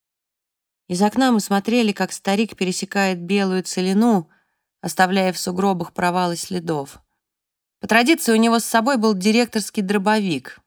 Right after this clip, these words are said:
незаряженный, на ремне, свисавший с левой руки. На Эндере была его обычная куртка, отороченная светлой и тёмно-серым мехом,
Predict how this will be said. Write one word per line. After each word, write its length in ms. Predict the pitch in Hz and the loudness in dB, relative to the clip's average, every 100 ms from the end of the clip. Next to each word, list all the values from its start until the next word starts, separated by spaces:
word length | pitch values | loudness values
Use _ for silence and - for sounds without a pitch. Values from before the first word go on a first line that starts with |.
| _ _ _ | _ _ _
незаряженный, 840 | 175 170 202 180 143 139 135 135 _ _ _ - | -8 -2 0 0 0 -4 -10 -14 _ _ _ -4
на 120 | 165 | 0
ремне, 300 | 175 185 196 | 2 2 0
свисавший 560 | - 160 175 160 - 160 | -2 -6 -2 -2 -4 -8
с 80 | |
левой 280 | 165 156 151 | -4 -2 -2
руки. 420 | 160 160 147 139 _ _ _ _ _ _ _ - | -4 -6 -10 -10 _ _ _ _ _ _ _ -4
На 280 | 170 180 208 | 2 4 4
Эндере 260 | 196 196 | 2 0
была 240 | 170 180 180 | 0 0 0
его 200 | 175 180 | 0 -2
обычная 480 | 175 180 - 156 | -2 -4 -4 -8
куртка, 500 | 156 247 233 - 202 - _ _ _ - | -6 -4 -6 -4 -6 -6 _ _ _ -8
отороченная 600 | 185 196 202 190 185 175 | 0 2 2 0 -2 -2
светлой 540 | - 190 202 196 175 | -2 0 0 0 -4
и 40 | 165 | -2
тёмно-серым 640 | 180 170 165 - 170 160 | -2 0 -2 -2 -4 -2
мехом, 520 | 165 160 160 160 156 | -2 -2 -4 -8 -14